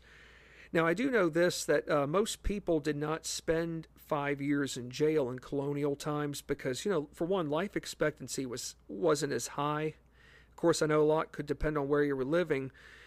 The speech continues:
but usually if a person spent a couple of nights in jail, depending on,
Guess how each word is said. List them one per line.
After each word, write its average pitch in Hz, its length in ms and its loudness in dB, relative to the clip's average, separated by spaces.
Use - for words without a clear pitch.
but 156 360 4
usually 180 580 2
if - 200 -4
a 156 60 -2
person 170 400 0
spent 160 260 0
a 147 40 -4
couple 165 340 -4
of 139 60 -2
nights 147 340 -2
in 117 100 -8
jail, 151 480 2
depending 156 360 -2
on, 143 280 -2